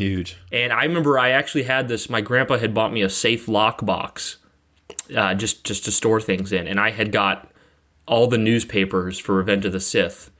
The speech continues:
Speaker 2: and stored them there. I had told
Speaker 1: My mom
Speaker 2: myself I
Speaker 1: always
Speaker 2: was
Speaker 1: saves stuff like that for me.
Speaker 2: I was gonna say, I told myself, I was like, "I'm gonna save these because this is the last Star Wars movie that's ever gonna be made," which is like, wow,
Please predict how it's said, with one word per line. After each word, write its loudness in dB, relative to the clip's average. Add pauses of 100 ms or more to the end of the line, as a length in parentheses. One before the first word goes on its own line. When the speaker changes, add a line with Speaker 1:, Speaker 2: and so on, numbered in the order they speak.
(340)
Speaker 2:
and -2
stored 2
them 2
there. 4
I 2
had 2
told 0
Speaker 1:
My 0
mom 0
Speaker 2:
myself 2
I -6
Speaker 1:
always 0
Speaker 2:
was -6
Speaker 1:
saves -2
stuff -6
like -6
that -6
for -10
me. -2
Speaker 2:
I 4
was 2
gonna 6
say, 2
I 2
told 4
myself, 2
I 4
was 2
like, 4
"I'm 2
gonna 4
save 4
these 2
because -4
this 2
is 0
the 0
last -2
Star 2
Wars 2
movie -2
that's -2
ever 4
gonna 0
be -2
made," 2
which -2
is -8
like, -2
wow, -2